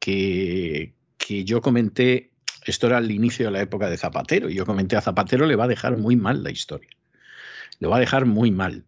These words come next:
Y una de las personas que estaba en la mesa de pronto me dijo, "¿Y por qué está usted tan seguro?".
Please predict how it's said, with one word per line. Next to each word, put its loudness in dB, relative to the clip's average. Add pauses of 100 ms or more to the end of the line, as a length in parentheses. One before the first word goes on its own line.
(220)
Y 2
una 4
de 2
las 0
personas -2
que -8
estaba 0
en 0
la 2
mesa -2
de -2
pronto 2
me 2
dijo, 0
"¿Y -2
por -2
qué 2
está 0
usted 0
tan 0
seguro?". 2